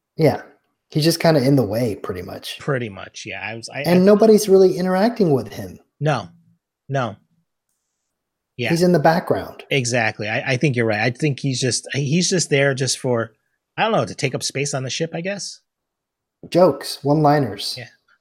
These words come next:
Speaker 2: Oh, well, well, speaking of, uh, taking up space on the ship, Hugh has his own little room, <laughs> which is just, like, a closet.
Speaker 1: Yes. <laughs> That's so sad. Every time I, I saw that, I was like, "Aw."
Speaker 2: Playing darts there, and
Speaker 1: Yeah.
Speaker 2: he's,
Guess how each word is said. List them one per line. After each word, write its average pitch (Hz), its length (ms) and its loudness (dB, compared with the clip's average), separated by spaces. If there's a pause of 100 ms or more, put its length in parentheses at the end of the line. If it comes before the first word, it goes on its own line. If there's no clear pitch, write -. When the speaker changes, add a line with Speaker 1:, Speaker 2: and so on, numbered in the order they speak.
(120)
Speaker 2:
Oh, 170 60 0
well, 139 260 -2
well, 175 80 -4
speaking 220 320 -2
of, 123 180 -4
uh, 123 160 -2
taking 143 240 -2
up 120 80 -4
space 135 240 -2
on 120 80 -2
the 101 40 -4
ship, - 200 -4
Hugh 165 180 2
has 139 180 2
his 123 140 -2
own 135 140 0
little 123 200 -2
room, 139 380 0
<laughs> - 20 -8
which - 260 -2
is 120 260 -2
just, 135 160 -6
like, 113 140 -10
a - 160 -20
closet. 107 400 -10
Speaker 1:
Yes. - 580 -2 (200)
<laughs> - 140 -2 (1900)
That's 170 160 0
so 185 140 8
sad. 180 580 2
Every 147 180 -6
time 170 180 2
I, 147 360 -2
I 147 60 2
saw 160 220 2
that, 135 140 2
I 131 80 0
was 127 140 -4
like, 123 280 -2 (100)
"Aw." 90 540 -6 (220)
Speaker 2:
Playing 120 320 0
darts 110 360 2
there, 117 180 2
and 98 80 -2
Speaker 1:
Yeah. 127 60 0
Speaker 2:
he's, - 120 -4